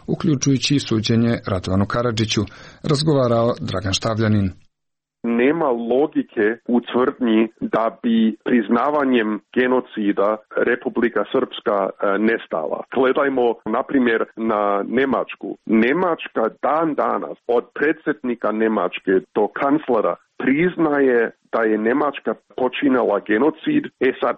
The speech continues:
Speaker 2: da se pitamo, da li postoji Nemačka? Da. Da li je Nemačka suverena država? Jeste.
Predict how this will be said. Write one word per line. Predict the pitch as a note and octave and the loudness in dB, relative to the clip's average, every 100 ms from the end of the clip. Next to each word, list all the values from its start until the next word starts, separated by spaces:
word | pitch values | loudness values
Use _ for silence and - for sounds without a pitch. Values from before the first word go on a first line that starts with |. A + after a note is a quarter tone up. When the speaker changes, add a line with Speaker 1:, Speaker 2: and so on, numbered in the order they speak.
| _ | _
Speaker 2:
da | A#2 - | -4 -2
se | A#2 | -2
pitamo, | C3+ A#2+ F#2+ F2+ - | -2 0 -2 -4 -4
da | A2 A#2 | -2 0
li | D#3+ | 0
postoji | - C3 D3 C#3 A2+ | -2 -2 0 2 2
Nemačka? | A#2 G2+ D#2 - E2+ - - | 0 -2 -4 -6 -8 -6 -4
Da. | B2+ E2 - - | -4 -4 -10 -4
Da | G#2 | 0
li | A2+ | 2
je | C#3 B2+ | 2 2
Nemačka | C3+ D3 C#3+ - C#3 | 2 0 -2 -4 -4
suverena | C3 C3+ C3 C3 B2+ | 0 0 2 0 0
država? | C#3+ C#3+ B2 F2 D#2+ _ - | 0 0 -2 -2 -4 _ -4
Jeste. | A2+ B2+ - - | 0 0 -2 -10